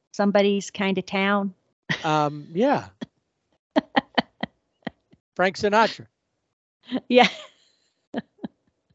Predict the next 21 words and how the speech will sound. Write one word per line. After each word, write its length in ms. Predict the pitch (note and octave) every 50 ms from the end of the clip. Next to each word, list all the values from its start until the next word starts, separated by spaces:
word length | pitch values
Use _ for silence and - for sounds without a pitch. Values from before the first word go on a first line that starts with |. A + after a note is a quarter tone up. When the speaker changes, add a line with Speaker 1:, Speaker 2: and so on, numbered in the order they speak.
| _
Speaker 2:
Sweet 320 | - - - B3 D4 C4 G3+
Home 340 | A3+ B3+ C4+ C#4+ D4+ C4+
Chicago. 720 | F3+ - - G#3+ - - G#3 F#3 E3+ E3 D3 D3 B2+ G#2 - _ _ _ _ _ _ _ _ _ _
Speaker 1:
Yes. 960 | G3+ G#3+ A3+ A3+ A#3+ A#3+ A#3+ A#3 G#3+ F3 D#3 D#3+ E3 - - - - - - _ _ -
I 80 | A3 A#3+
don't 140 | B3 A#3 G#3+
know. 120 | G#3+ G#3
That 200 | G3+ G3+ G3+ G3+
came 220 | - B3 A#3 A3
up 180 | A3 A3 A3 A3
in 120 | G#3+ G3+
my 160 | G3 F#3+ F#3+ G3
head. 340 | G3+ G3+ F#3+ F3 E3 D#3+
My 380 | E3+ E3 F3 G3 A3+ A#3+ B3 B3+
Speaker 2:
<laughs> 80 | F3 G3+
Speaker 1:
kinda 540 | A3+ A3+ A3+ A3+ A3+ B3 B3+ A3+ A3 A3+
town. 720 | G#3+ - - F#3+ F#3+ F#3+ F3 E3+ F#3+ F3 D#3 - A3 F#3+ G3+ _ _ _ - - - _ - - - - _ _
Speaker 2:
Right. 300 | - D#3 F3 D#3+ C3+ - _ _ _ _ _ - A#3+ - _ _ _ - - _ _ _ _ _ _ -
Well, 140 | B3+ C4+
you 140 | C4 B3 C4+
know, 280 | B3+ C4 B3 A3 G3